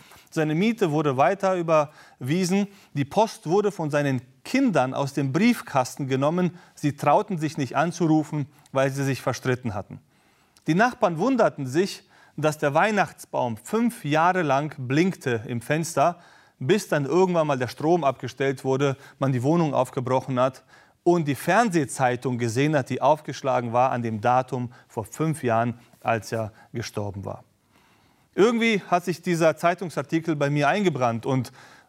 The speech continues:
bevor ich diese Predigt geschrieben habe, wollte ich ihn raussuchen und habe im Internet nachgeschaut und ich war erstaunt darüber, in wie vielen Städten, in wie vielen Fällen es Menschen gibt, die jahrelang irgendwo im Keller oder in einer Wohnung verstorben sind und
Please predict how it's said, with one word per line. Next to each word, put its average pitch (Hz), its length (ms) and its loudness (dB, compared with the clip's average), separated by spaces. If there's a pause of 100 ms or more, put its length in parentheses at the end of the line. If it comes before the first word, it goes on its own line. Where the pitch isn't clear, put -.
(140)
bevor 156 320 2
ich 151 80 0
diese 147 200 -2
Predigt 202 360 2
geschrieben 165 400 -2
habe, 156 220 2
wollte 151 240 0
ich - 80 -6
ihn 135 100 -2
raussuchen 151 580 0
und 123 140 0
habe 139 160 0
im 131 80 0
Internet 160 400 -2
nachgeschaut 135 680 0
und 131 100 -6
ich 123 120 -6
war 127 160 2
erstaunt 240 760 0
darüber, 123 500 2 (560)
in 147 340 0
wie 269 180 4
vielen 233 380 0
Städten, 135 540 -2 (280)
in 135 260 0
wie 233 160 4
vielen 220 360 0
Fällen 147 340 -2
es 113 160 -4
Menschen 156 520 0
gibt, 120 260 -4 (320)
die 135 200 0
jahrelang 180 640 2 (300)
irgendwo 190 480 2
im 127 140 -4
Keller 208 420 2
oder 127 140 0
in 127 80 -2
einer 120 100 -4
Wohnung 185 300 0
verstorben 151 480 -2
sind 143 260 -4 (400)
und 143 300 0